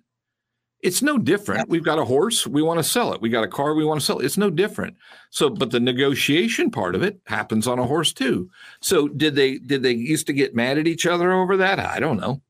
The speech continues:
Speaker 1: I never sold a horse, but, um, I, I can tell you this, is that it doesn't have to be war. It can certainly be a pleasant experience. And it's real simple. If we're asking something for the car and you like the car and it's affordable and you want it or you need it,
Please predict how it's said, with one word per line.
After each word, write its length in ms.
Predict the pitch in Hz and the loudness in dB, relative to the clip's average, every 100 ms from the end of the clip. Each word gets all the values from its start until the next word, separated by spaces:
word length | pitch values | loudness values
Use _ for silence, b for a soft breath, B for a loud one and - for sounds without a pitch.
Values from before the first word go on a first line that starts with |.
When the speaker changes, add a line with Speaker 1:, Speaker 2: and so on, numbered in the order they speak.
| - | -6
Speaker 1:
I 60 | 95 | -2
never 220 | 120 117 | 0 -2
sold 300 | - 151 110 | 0 -2 -2
a 40 | |
horse, 360 | 85 92 92 - | -4 -4 -6 -4
but, 200 | - - b b b b _ - | -6 -6 b b b b _ -4
um, 560 | 104 98 90 82 82 _ - | -2 -2 -4 -8 -14 _ -6
I, 120 | 120 - | -4 -2
I 60 | 113 | -2
can 180 | 107 | -2
tell 180 | 101 151 | -2 0
you 120 | 113 98 | 0 0
this, 440 | 208 220 - - - _ | 0 0 -4 -10 -14 _
is 280 | 123 104 - | -2 0 -2
that 200 | 92 - _ | -4 -6 _
it 160 | 139 117 | -6 -2
doesn't 320 | 139 180 208 | -2 0 0
have 220 | 120 101 | 0 -2
to 80 | 78 | -10
be 160 | 85 80 | -12 -8
war. 380 | 80 95 156 - | -2 -2 -2 -2
It 180 | 135 - | -4 -2
can 140 | 113 | 0
certainly 480 | - 175 202 156 104 | 2 2 0 0 0
be 380 | 92 98 98 b b b b _ - | 0 0 -2 b b b b _ -6
a 100 | 110 | -6
pleasant 460 | 95 110 92 90 82 | -4 -2 0 -2 -4
experience. 560 | - - 87 135 196 | -6 -6 -2 -2 0
And 100 | 202 | 0
it's 180 | 202 - | 0 0
real 120 | 220 | 0
simple. 500 | 196 240 233 - - b b - | 2 0 -2 -6 -10 b b -4
If 160 | 120 131 | -2 0
we're 140 | 185 | 0
asking 380 | 165 151 - 147 | 0 -2 -4 -4
something 400 | - 110 127 135 | -2 -4 -4 -4
for 160 | - | -2
the 80 | 165 | -4
car 400 | 165 - - 139 _ _ _ _ _ _ _ 127 | -4 -4 -4 -8 _ _ _ _ _ _ _ 0
and 140 | 117 | 2
you 80 | 110 | 2
like 240 | 104 127 | 2 0
the 80 | - | -4
car 380 | - 90 92 123 _ - | -4 -4 -4 -6 _ -4
and 100 | 107 | -2
it's 140 | 117 | 0
affordable 640 | 160 147 98 90 95 143 - | -2 0 0 0 -2 -2 -4
and 160 | 117 120 | -2 2
you 120 | 131 | 2
want 280 | 117 98 110 | 2 0 0
it 140 | 147 | 0
or 80 | 139 | 2
you 160 | 123 120 | 2 2
need 240 | 156 220 | 2 0
it, 180 | 135 | -2